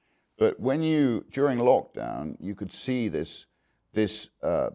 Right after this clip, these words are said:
battle between what I call, and I'm a tail-end baby boomer, but you've got these sort of mainstream baby boomers who've all made lots of money on the back of the, the post-war peace and, you know,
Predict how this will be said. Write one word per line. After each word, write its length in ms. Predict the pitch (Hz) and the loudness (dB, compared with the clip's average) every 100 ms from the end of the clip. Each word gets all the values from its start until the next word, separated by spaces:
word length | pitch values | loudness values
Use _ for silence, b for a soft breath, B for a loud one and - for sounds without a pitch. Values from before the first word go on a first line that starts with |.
| - | 0
battle 460 | 131 120 - - 58 | 2 2 0 -8 -8
between 600 | 73 - 98 90 80 76 - | -8 -8 -4 -2 -2 -6 -2
what 160 | 95 | 2
I 140 | 92 85 | 2 2
call, 500 | - 95 80 76 - | -2 -2 -2 -6 -6
and 100 | 90 | -2
I'm 160 | 98 87 | 0 -2
a 40 | |
tail-end 600 | - 123 98 87 80 76 | -2 2 2 2 -2 -4
baby 300 | 87 85 76 | -2 -2 -4
boomer, 360 | - 64 57 - | -8 -8 -10 -12
but 160 | - | -10
you've 140 | 85 78 | -8 -2
got 200 | 90 - | -2 -2
these 200 | 78 - | -8 -6
sort 100 | 78 | -6
of 60 | |
mainstream 840 | 85 92 90 85 - - 64 64 | -2 -2 -2 -4 -8 -10 -8 -8
baby 300 | 64 65 64 | -6 -6 -8
boomers 400 | 62 60 55 55 | -10 -12 -12 -14
who've 160 | - 67 | -10 -6
all 120 | 80 | -6
made 220 | 78 69 | -6 -6
lots 320 | 76 87 - 78 | -4 -4 -6 -12
of 120 | 69 | -8
money 320 | 73 67 60 | -6 -6 -8
on 120 | 62 | -10
the 60 | 64 | -10
back 300 | 64 67 69 | -8 -10 -10
of 100 | 69 | -14
the, 160 | 58 62 _ _ _ _ | -12 -14 _ _ _ _
the 80 | 85 | -14
post-war 600 | - 85 76 - 65 69 - | -4 -2 -2 -8 -10 -10 -10
peace 400 | - 71 73 - | -10 -8 -10 -12
and, 180 | 65 64 _ _ _ _ | -14 -14 _ _ _ _
you 120 | - | -12
know, 80 | 64 | -10